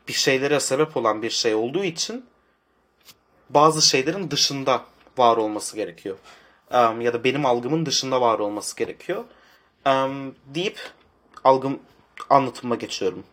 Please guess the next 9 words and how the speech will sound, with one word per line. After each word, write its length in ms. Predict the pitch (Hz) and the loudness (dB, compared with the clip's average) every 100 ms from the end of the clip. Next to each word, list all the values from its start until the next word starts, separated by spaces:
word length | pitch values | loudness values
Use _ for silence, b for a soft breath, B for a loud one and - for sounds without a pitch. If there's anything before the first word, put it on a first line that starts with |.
| _ | _
Tanrı 260 | - 113 113 | -4 0 2
var 140 | 107 | 0
mı 100 | 127 | 2
yok 180 | 139 - | -2 -2
mu 60 | |
anlatısına. 420 | 95 73 - - - _ B B B B B - | -8 -8 -8 -10 -10 _ B B B B B -8
Şimdi 440 | - 226 247 - - - | -6 -2 0 -2 -2 2
ontolojik 600 | 151 156 180 214 247 - | 2 2 0 2 0 0
argüman 540 | 135 127 120 143 196 | 2 2 2 -2 -2